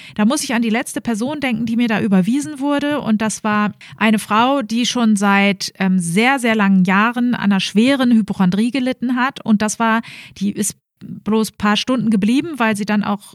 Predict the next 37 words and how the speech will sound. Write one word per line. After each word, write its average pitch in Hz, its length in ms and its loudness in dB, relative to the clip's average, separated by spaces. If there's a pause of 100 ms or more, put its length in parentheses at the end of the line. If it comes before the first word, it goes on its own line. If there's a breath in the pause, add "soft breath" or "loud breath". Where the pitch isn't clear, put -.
(160)
weil 196 300 -4
sie 202 100 -2
auch 196 60 -2
nicht 233 140 0
überzeugt 220 480 -2
war, 233 100 0
dass 208 140 -4
das - 220 -6
eine 196 140 2
seelische 262 400 2
Erkrankung 254 520 -6
ist, 233 200 -6
sondern 208 380 2
eben 202 200 2
immer 233 240 2
noch 214 160 2 (220)
überzeugt 220 540 -2
war, 202 240 -2 (460)
körperliche 214 840 0 (100)
Ursachen 185 500 2
zu 185 180 -6
haben. 180 380 -2 (520 loud breath)
Und 233 140 -2
die 269 60 0
ist 262 100 -2
allein 262 380 2
in 294 140 -4
den 269 140 -4
zehn 311 200 -4
Stunden, 320 340 -6
wo 254 100 0
die 226 140 0
bei 240 200 2
mir 311 120 -6
in 233 100 -2
Behandlung 226 520 0
war, 196 340 0